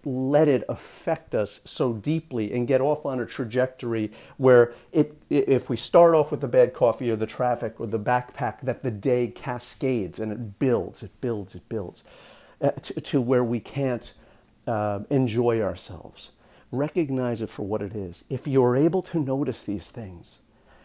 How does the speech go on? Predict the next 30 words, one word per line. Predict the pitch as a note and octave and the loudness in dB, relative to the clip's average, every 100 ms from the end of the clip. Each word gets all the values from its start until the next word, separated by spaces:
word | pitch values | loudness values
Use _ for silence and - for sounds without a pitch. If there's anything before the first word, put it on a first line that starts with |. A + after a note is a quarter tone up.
| _ | _
your | C3 B2 | 0 0
life | B2 A#2+ A#2+ G#2+ - - | 0 -4 -6 -6 -12 -10
is | A#2 G#2 | -8 -8
exceptional. | - - - - - - - F#2 - - _ _ _ _ - | -14 -12 -8 -6 -6 -8 -10 -10 -14 -18 _ _ _ _ -4
And | A#2 | -2
I | |
hope | A2+ - C#3 - - | -2 -2 -4 -4 -4
you | A#2+ A2+ G#2 _ _ _ _ _ _ _ _ _ - - - | -4 -4 -8 _ _ _ _ _ _ _ _ _ -20 -14 -6
enjoy | C#3 C3 C#3+ | -4 -4 -4
it. | D#3 E2 _ | -6 -8 _
I | A2 | -14
hope | - - F#3 - | -12 -8 -6 -2
I | A2 | -2
expressed | G2+ - G#2 G2+ | -4 -6 -6 -6
myself | G#2+ F#2 - G2+ - - _ _ _ | -8 -10 -8 -10 -12 -20 _ _ _
properly | - A2+ G#2+ F#2+ F#2 | -2 -2 -2 -6 -10
to | - - | -10 -14
you | |
today, | F2 - - F#2+ - _ _ | -14 -12 -14 -16 -20 _ _
because | - B2 B2+ | -8 -4 -2
I | B2 | -4
feel | - E3+ D3 | -2 0 0
this | A#2 A2 | -2 -2
in | A#2 | -4
my | G#2+ G2+ | -4 -6
heart, | B2 G#2 - | -4 -4 -4
because | A2 A2+ | -6 -2
I | A2 C3 C#3+ | 0 2 2
want | B2 A#2+ B2 - | 0 -2 -4 -6
to | - A2+ G#2 | -8 -6 -4